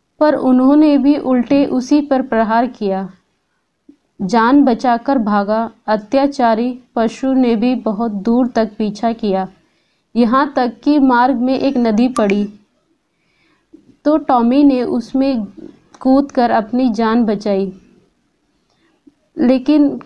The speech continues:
कहावत सुनी है ना कि सबके दिन फिरते हैं, उसी भांति टॉमी के दिन भी फिर गए। नदी में कूदा था जान बचाने के लिए, हाथ लग गया मोती।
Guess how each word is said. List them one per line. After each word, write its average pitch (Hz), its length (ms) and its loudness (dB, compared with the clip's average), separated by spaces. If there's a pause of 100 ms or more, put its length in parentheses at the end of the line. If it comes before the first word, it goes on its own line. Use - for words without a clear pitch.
कहावत 240 300 2
सुनी 277 320 2
है 277 80 2
ना 339 140 2
कि 254 460 -6 (160)
सबके 233 400 -2
दिन 254 200 0
फिरते 247 420 -2
हैं, 240 320 -4 (580)
उसी 262 260 0
भांति 220 400 -2
टॉमी 233 420 0
के 262 180 0
दिन 240 280 2
भी 233 160 0
फिर 226 240 0
गए। 196 280 0 (880)
नदी 233 320 4
में 311 200 2
कूदा 247 340 0
था 285 240 0
जान 220 340 0
बचाने 214 480 0
के 214 220 -2
लिए, 190 340 0 (420)
हाथ 226 240 0 (100)
लग 226 220 0
गया 240 240 0
मोती। 196 640 -2